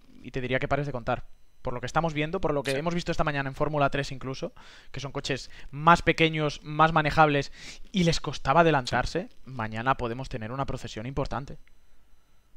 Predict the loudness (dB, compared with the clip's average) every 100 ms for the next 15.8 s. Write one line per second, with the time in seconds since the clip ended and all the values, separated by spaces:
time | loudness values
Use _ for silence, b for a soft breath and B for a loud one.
0 | -18 -20 -20 b b -6 -2 0 2 2
1 | 4 4 6 6 4 2 2 2 -4 -6
2 | -6 -2 -2 0 0 2 4 4 4 6
3 | 6 4 2 2 2 2 2 2 0 -4
4 | -6 -12 -12 -12 -14 -18 -18 -18 -16 -14
5 | -14 -14 0 2 6 6 8 8 8 8
6 | 8 6 6 8 8 10 6 6 6 6
7 | 6 4 6 6 8 8 6 6 8 10
8 | 10 6 6 6 6 6 6 6 6 4
9 | 0 8 8 10 6 8 6 6 2 6
10 | 6 8 8 6 4 4 4 4 8 8
11 | 8 4 2 2 4 4 4 4 8 8
12 | 8 6 6 6 6 6 8 8 10 8
13 | 8 6 8 8 8 6 4 6 8 8
14 | 8 6 6 4 4 4 6 6 6 6
15 | 4 6 6 6 4 0 -6 -12